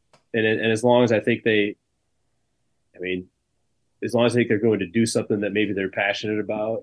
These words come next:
I'm, I'm all for it. But if, but like you, I mean, I don't, I don't know the kid's situation, but if it's something where it's like, you know, they're, they're being pressured or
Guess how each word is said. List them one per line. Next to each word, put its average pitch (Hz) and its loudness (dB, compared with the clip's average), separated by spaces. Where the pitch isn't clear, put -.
I'm, 104 -6
I'm 107 -2
all 98 0
for 98 -4
it. - -10
But 110 -2
if, 107 -2
but 104 -6
like 104 -2
you, 110 4
I 107 -4
mean, 107 -2
I 95 -4
don't, 104 -4
I 104 -4
don't 104 0
know 98 -4
the 95 -6
kid's 98 -6
situation, 101 -6
but 98 -8
if 101 -12
it's 104 -8
something 110 -2
where 107 -2
it's 98 -6
like, 101 -4
you 101 -12
know, 92 -8
they're, 92 -8
they're 101 -6
being 95 -6
pressured 117 -2
or 92 -6